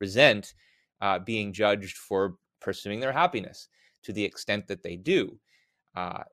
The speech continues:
and yet, uh, and so when you hear someone like Ayn Rand say, "You need to judge all the time," or, "You need to never fail to pronounce judgment,"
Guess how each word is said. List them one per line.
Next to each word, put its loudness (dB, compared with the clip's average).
and 0
yet, 2
uh, 2
and -4
so 2
when 0
you -4
hear 4
someone -4
like 0
Ayn -2
Rand -6
say, 4
"You -4
need -10
to -8
judge 0
all -6
the -14
time," -4
or, -12
"You -12
need -12
to -16
never 0
fail 4
to -14
pronounce -6
judgment," -6